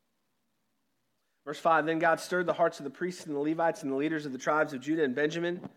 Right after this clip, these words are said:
to go to Jerusalem, to be the ones to go, to rebuild the temple of the Lord. And all their neighbors assisted by giving them articles of silver and gold, supplies for the journey, and livestock.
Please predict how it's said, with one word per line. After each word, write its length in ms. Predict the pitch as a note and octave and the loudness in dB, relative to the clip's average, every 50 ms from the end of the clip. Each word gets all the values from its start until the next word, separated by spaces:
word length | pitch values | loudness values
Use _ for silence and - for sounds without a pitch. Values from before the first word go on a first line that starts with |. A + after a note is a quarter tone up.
| _ _ _ _ _ _ _ _ _ _ | _ _ _ _ _ _ _ _ _ _
to 80 | - A#2+ | -20 -14
go 240 | B2+ C3+ D3+ D#3 F3+ | -2 2 2 4 4
to 80 | F#3 | 4
Jerusalem, 680 | E3+ D3+ E3 D#3+ D3+ D#3 D3+ D3+ - B2 G#2+ G#2 G2 - - _ _ _ - | 0 0 -4 -4 -2 -4 -4 -6 -8 -10 -10 -10 -12 -16 -20 _ _ _ -20
to 80 | - | -12
be 120 | B2+ C3 C#3+ | -8 -8 -4
the 100 | D3+ D#3 | -4 -4
ones 260 | C#3+ C3 C3 - - | -4 -4 -6 -8 -10
to 80 | - A#2 | -12 -6
go, 320 | A#2 C#3 C3+ B2 G#2+ - - - - - _ _ - | -2 0 0 0 0 -2 -8 -16 -20 -20 _ _ -10
to 120 | - D#3 | -8 -4
rebuild 440 | D3+ F3+ F#3 E3+ E3 F3+ F3+ F#3 D#3+ | -4 -4 -2 -2 0 0 0 0 -2
the 60 | D#3 | -4
temple 320 | D3+ - F3 D#3 D3 D#3 D3+ | -4 -4 -4 -4 -2 -4 -6
of 100 | C#3 C#3 | -6 -6
the 60 | C#3+ | -6
Lord. 360 | C#3+ C#3+ C#3+ C3+ B2+ G#2 - - _ _ _ _ _ _ _ _ _ _ - - _ | -4 -4 -4 -4 -4 -6 -10 -16 _ _ _ _ _ _ _ _ _ _ -20 -16 _
And 100 | - D#3 | -2 2
all 120 | E3 F#3+ G#3 | 4 6 6
their 100 | G#3 F#3+ | 6 6
neighbors 340 | F#3+ F#3+ G3 G3+ F#3+ F#3 E3 | 8 6 6 6 4 2 0
assisted 540 | D3+ D3+ - - G#3 A3 G#3+ - F#3+ D#3+ | -4 -6 -4 -2 -2 -2 -2 -2 -4 0
by 140 | D3 D#3+ D#3 | 0 0 2
giving 240 | D#3 E3+ F3+ F3 E3+ | 2 0 0 0 0
them 120 | E3+ D#3+ | 0 2
articles 380 | D#3+ F3 F3+ F3 - F3+ D#3 D3 | 2 2 2 2 -2 -6 -8 -8
of 80 | C#3 - | -10 -6
silver 320 | - F#3 F#3 F3 E3 E3 | -2 -2 -2 0 0 -2
and 100 | D3+ C#3+ | -2 0
gold, 220 | D#3 D#3+ F3 E3 | 2 0 0 0
supplies 420 | E3 E3 - E3 E3 E3+ F3 F3 F3 | -4 -8 -2 2 4 4 4 4 0
for 100 | - E3 | -4 -6
the 100 | D3+ C#3+ | -6 -4
journey, 240 | D3 E3 F3+ F#3 F3 | -2 -2 -2 0 -2
and 100 | D#3+ D#3 | 0 0
livestock. 640 | D#3+ E3 D#3+ C#3+ - - C#3 A2 F#2+ D#2+ - - | 0 -2 -2 -4 -6 -8 -8 -8 -8 -10 -16 -20